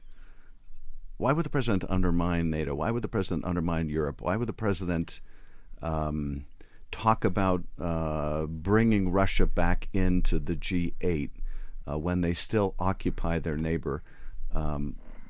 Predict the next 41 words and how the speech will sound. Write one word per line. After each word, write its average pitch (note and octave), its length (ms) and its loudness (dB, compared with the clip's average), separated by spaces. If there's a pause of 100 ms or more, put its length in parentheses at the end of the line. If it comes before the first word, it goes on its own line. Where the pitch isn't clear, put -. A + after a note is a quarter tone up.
why G#2 260 -2
would E3 160 -2
the D#3 80 -6
president A2 440 -2
do A2 240 0
all D2+ 160 2
these D2 180 -2
things? F2 160 -2
Why G2+ 180 0
would D3+ 140 -2
the C#3 40 -4
president A2+ 380 -2
deny F#2+ 340 0
the F2 180 2
obvious, E2 540 2
that - 140 -4
the E2+ 80 -2
Russians E2 440 -2
intervene F2 400 -2
in E2+ 60 0
our D2 160 -2
election? C#2 440 2 (580)
Um, D2 440 -4 (1160)
you A#2+ 100 6
know, A#2+ 100 6
it, A#2 300 6
it G2 200 4 (180)
could D3+ 380 4
be A2+ 340 6
that F2 400 0
there F2+ 360 0
is E2+ 140 -2
just - 260 0
some D2 340 0 (100)
pathology E2 760 2
at E2+ 100 2
work, G2+ 400 -2 (100)
um, C#2 500 -6 (260)
with G2 160 4
him, A#2+ 280 2 (500)
that F2 420 0